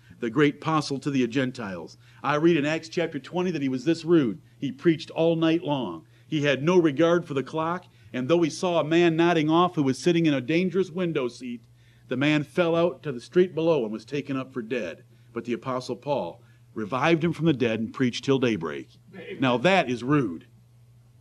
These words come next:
Speaker 1: That's rude. Paul was hauled into court,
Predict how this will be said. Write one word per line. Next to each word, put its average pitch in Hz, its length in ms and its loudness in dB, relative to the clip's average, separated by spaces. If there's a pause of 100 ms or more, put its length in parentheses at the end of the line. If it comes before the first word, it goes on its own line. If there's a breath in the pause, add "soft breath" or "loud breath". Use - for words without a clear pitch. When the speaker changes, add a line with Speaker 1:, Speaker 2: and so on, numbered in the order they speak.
(640)
Speaker 1:
That's 135 240 -4
rude. 247 460 2 (3250 loud breath)
Paul 175 240 4
was 139 120 4
hauled 175 260 4
into 151 160 6
court, 202 420 6